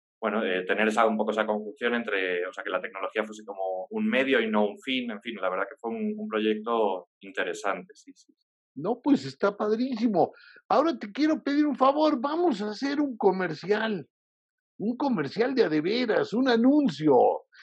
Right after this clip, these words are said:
Speaker 2: Invita a todo el mundo. Yo, yo tengo aquí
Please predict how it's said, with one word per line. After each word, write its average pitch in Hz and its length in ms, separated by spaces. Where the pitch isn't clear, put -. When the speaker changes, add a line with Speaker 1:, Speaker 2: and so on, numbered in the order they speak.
Speaker 2:
Invita 294 580
a 220 140
todo 294 240
el 247 160
mundo. 285 360
Yo, 277 260
yo 269 240
tengo 262 340
aquí 175 520